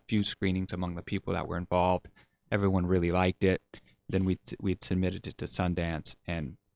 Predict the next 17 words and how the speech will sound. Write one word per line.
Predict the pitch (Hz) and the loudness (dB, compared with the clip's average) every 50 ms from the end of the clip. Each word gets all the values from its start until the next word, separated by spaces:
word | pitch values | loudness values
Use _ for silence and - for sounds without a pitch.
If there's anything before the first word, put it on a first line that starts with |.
| _ _ | _ _
you | 107 104 | -2 0
know, | 90 87 | 0 0
it's | 85 - - | -2 -2 -2
a | 92 | -2
long | 87 82 82 92 - | 0 0 -2 -2 -4
shot | - - - 80 80 82 | -4 -4 -4 -4 -6 -6
at | - | -6
that | - 80 73 - | -6 -8 -6 -8
point. | - - 82 80 71 - | -8 -8 -6 -8 -8 -8
And | - 82 76 - - _ _ _ _ _ _ _ _ _ | -8 -8 -8 -8 -10 _ _ _ _ _ _ _ _ _
I | - | 2
remember | 104 101 98 98 98 98 95 95 | 4 6 6 6 6 4 4 2
getting | 90 - 98 92 90 90 87 87 82 - _ _ _ _ _ _ _ _ _ _ _ _ | 2 2 2 2 2 2 0 -2 -6 -8 _ _ _ _ _ _ _ _ _ _ _ _
back, | - 101 98 98 92 87 - - | 4 4 4 6 4 2 0 0
and | 101 87 85 - - _ _ - - 82 | -2 0 0 -4 -8 _ _ -20 -20 -10
they | 110 110 98 101 | 0 2 4 4
were, | 101 98 95 92 90 90 87 80 - - | 4 4 4 2 2 2 0 -2 -6 -10